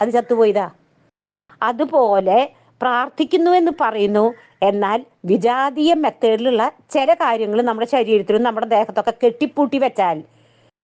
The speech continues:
സത്യത്തിന്റെ ആത്മാവിന് നമ്മിലേക്ക് കടന്നു വരാൻ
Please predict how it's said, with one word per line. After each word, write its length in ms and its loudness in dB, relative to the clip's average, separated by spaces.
സത്യത്തിന്റെ 560 -2
ആത്മാവിന് 460 -4
നമ്മിലേക്ക് 380 -2
കടന്നു 220 -6
വരാൻ 360 0